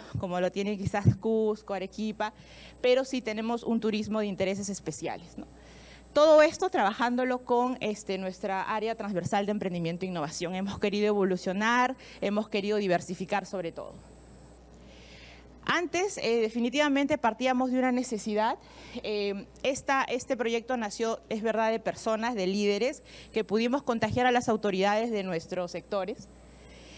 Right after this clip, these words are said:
Em, Tacna tiene una particularidad que es zona fronteriza y es región desértica, por eso también lo que hemos focalizado en nuestras áreas de especialización. Y estas experiencias individuales la hemos, las hemos evolucionado hacia promover emprendimientos innovadores de base tecnológica,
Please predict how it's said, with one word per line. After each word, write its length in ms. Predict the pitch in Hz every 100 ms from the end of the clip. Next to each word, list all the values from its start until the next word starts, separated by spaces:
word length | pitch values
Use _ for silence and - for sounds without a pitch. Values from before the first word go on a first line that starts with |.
| - -
Em, 600 | 226 220 220 220 220 214 - -
Tacna 260 | 294 294
tiene 160 | 302 285
una 140 | 277
particularidad 680 | 262 - 214 214 202 208 233
que 100 | 254
es 60 | 240
zona 220 | 233 240
fronteriza 640 | 240 214 196 196 226 277
y 60 | 233
es 60 | 233
región 320 | 208 226 214
desértica, 580 | 214 226 220 254 277 -
por 220 | 214 214
eso 160 | 240
también 480 | 220 214 220 226 214
lo 100 | 202
que 80 | 214
hemos 160 | 214 220
focalizado 440 | 220 196 190 214
en 40 |
nuestras 300 | 220 220 202
áreas 160 | 220 220
de 60 | 202
especialización. 800 | 202 220 196 196 185 226 240 - - - - - -
Y 120 | 254
estas 220 | 285 311 320
experiencias 440 | 294 240 269 285
individuales 680 | 262 214 202 226 240 262 294
la 200 | 214 226
hemos, 340 | 240 247 -
las 240 | 233 214 220
hemos 320 | 226 240 247
evolucionado 800 | 226 220 196 208 214 226 240 240
hacia 480 | 185 - 208 185 175 - - -
promover 340 | 214 214 214 233
emprendimientos 640 | 247 226 202 208 208 233
innovadores 440 | 233 196 190 220
de 80 | 233
base 240 | 214 240 226
tecnológica, 840 | 196 185 202 254 285 240 277